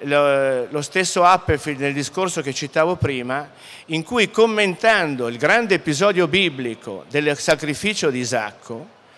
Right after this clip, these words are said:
un sacrificio che ad esempio Chagall rappresenta in un modo magistrale nel Museo Biblico di Nizza, questo sacrificio in cui il padre è in silenzio va col figlio,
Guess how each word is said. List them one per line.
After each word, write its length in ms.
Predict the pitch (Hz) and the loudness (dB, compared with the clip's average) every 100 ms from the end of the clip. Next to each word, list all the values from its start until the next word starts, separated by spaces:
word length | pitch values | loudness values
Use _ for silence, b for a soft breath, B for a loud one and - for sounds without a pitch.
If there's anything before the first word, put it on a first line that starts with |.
| B B B | B B B
un 120 | 143 | -2
sacrificio 580 | 156 170 170 156 208 202 | 2 4 4 0 -2 0
che 80 | 170 | 0
ad 60 | |
esempio 380 | 160 185 202 170 | 0 -2 -2 -2
Chagall 480 | - 160 143 185 214 | 0 0 4 4 4
rappresenta 840 | 165 - 143 170 202 196 175 165 - B B B B | 2 -2 -4 -2 -2 2 2 2 -4 B B B B
in 200 | 147 156 | 0 2
un 140 | 165 | 2
modo 320 | 156 202 190 170 | 4 4 4 2
magistrale 1040 | 151 139 135 - 175 170 143 120 104 - | 2 0 -4 2 4 6 4 0 -6 -10
nel 160 | 127 131 | -6 -4
Museo 640 | 135 127 156 165 151 139 - - | -2 0 2 4 2 -2 -6 -8
Biblico 600 | 127 170 151 143 127 127 | 0 0 0 -6 -4 -4
di 140 | 127 | -2
Nizza, 600 | 151 143 - 123 127 147 - _ _ _ - B B B | -2 -2 -4 -6 -6 -8 -16 _ _ _ -20 B B B
questo 260 | 202 196 | 0 2
sacrificio 760 | 202 208 196 208 - 226 202 156 | 2 2 2 0 -2 -2 -2 -2
in 140 | 151 | -4
cui 140 | 139 208 | -2 -4
il 120 | 180 | -4
padre 420 | - 202 220 190 | 2 2 4 2
è 60 | 175 | 0
in 120 | 160 | 0
silenzio 600 | - 170 190 202 165 143 | -2 0 2 2 0 0
va 120 | 135 | 0
col 200 | 123 131 | 0 -6
figlio, 760 | 117 135 117 104 104 110 151 | -6 -8 -8 -8 -8 -8 -10